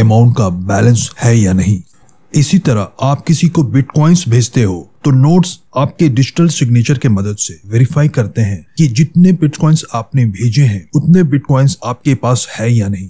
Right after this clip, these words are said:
साथ ही साथ बिटकॉइंस के प्राइवेट कीज आपके पास है या नहीं और दूसरी जरूरी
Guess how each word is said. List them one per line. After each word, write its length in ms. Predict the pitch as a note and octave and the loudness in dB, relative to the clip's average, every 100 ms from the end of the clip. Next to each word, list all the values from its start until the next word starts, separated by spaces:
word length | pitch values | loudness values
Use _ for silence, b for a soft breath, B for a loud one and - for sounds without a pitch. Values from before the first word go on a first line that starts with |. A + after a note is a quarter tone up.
| - | -8
साथ 200 | D3 C#3+ | -4 -2
ही 60 | F3+ | 0
साथ 200 | D#3 D#3 | 0 -2
बिटकॉइंस 580 | D3 B2+ C3 C#3+ D3+ D#3 | -2 -4 0 0 0 0
के 160 | C3+ | -2
प्राइवेट 460 | A#2+ - B2+ C3+ E3 | -4 -2 0 0 -2
कीज 400 | - A2 G2+ - | -4 -10 -10 -8
आपके 240 | B2 - A#2 | -8 -4 -4
पास 300 | A2+ A2 - | -2 -4 -4
है 180 | A2+ G#2 | -4 -4
या 120 | G2 | -8
नहीं 220 | F#2+ F#2 E2+ - | -12 -14 -8 -4
और 80 | C#3+ | -2
दूसरी 420 | C3 G3 D3 E3+ | 0 -2 0 0
जरूरी 460 | B2+ B2 A#2+ A2 | 0 2 0 -2